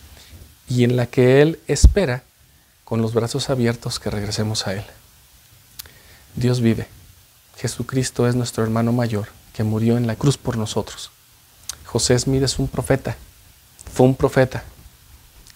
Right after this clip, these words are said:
el profeta de la restauración. Le amamos a José Smith,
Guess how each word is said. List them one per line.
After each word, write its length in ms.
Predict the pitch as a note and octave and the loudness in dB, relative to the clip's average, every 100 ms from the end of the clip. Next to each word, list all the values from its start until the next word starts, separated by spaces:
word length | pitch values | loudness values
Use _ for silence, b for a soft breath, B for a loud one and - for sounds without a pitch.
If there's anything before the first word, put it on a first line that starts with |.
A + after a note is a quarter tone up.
| - | -4
el 140 | B2 | -4
profeta 440 | - B2 - C#3 C#3 | 0 0 2 2 2
de 80 | |
la 100 | C3+ | 0
restauración. 680 | B2 A2+ - A2+ G#2+ - G#2+ - _ _ _ _ _ _ _ _ - | -2 -4 -4 -4 -4 -4 -4 -6 _ _ _ _ _ _ _ _ -2
Le 160 | A#2 | 2
amamos 480 | A2+ B2+ C#3 C#3+ - | 2 2 0 0 -4
a 60 | A#2+ | -6
José 340 | B2+ - A#2+ | -6 -6 -6
Smith, 300 | - A#2 A2 | -4 -6 -6